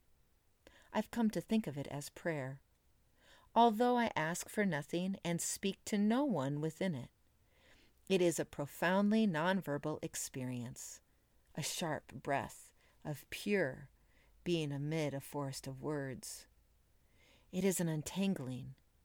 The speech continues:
a moment to feel the true ache of desire, the gentle wash of self-compassion, the heart swell of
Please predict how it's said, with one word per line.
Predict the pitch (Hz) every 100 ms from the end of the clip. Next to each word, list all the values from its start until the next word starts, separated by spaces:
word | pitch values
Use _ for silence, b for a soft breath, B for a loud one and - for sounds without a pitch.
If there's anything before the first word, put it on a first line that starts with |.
| _ _ _ _ -
a | 165
moment | 160 175 202 220 -
to | 147
feel | - 180 190
the | -
true | 135 - 196 190
ache | 165 147 - -
of | 131
desire, | 139 131 147 147 131 120 139 b b b b b
the | 170
gentle | - 175 180 165
wash | 147 156 160 117 123 -
of | -
self-compassion, | - 127 - - 143 165 170 - 131 127 139 _ _ _ _ _ _ _
the | 214
heart | - - 190 -
swell | - - 170 170 131 -
of | 147